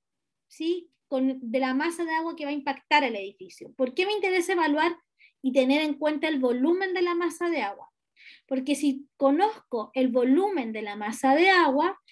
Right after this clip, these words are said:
entonces voy a poder calcular la presión que ejerce este volumen sobre el edificio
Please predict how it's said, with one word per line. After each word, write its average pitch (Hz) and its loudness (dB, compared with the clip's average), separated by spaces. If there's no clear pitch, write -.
entonces 349 2
voy 247 4
a 277 6
poder 254 4
calcular 294 4
la 269 2
presión 302 2
que 330 0
ejerce 302 -4
este 262 -2
volumen 359 4
sobre 226 -4
el 240 -2
edificio 330 0